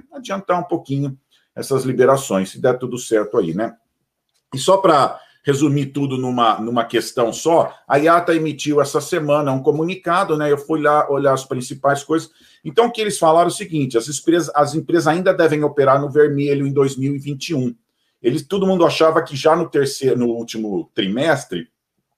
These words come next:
já ia começar a, a voltar positivo. Mas, ah, as empresas, ah,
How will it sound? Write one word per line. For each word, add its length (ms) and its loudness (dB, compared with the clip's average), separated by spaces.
já 200 2
ia 180 4
começar 520 2
a, 460 4
a 40 2
voltar 440 0
positivo. 640 -8
Mas, 400 0
ah, 380 4
as 180 0
empresas, 680 -2
ah, 320 2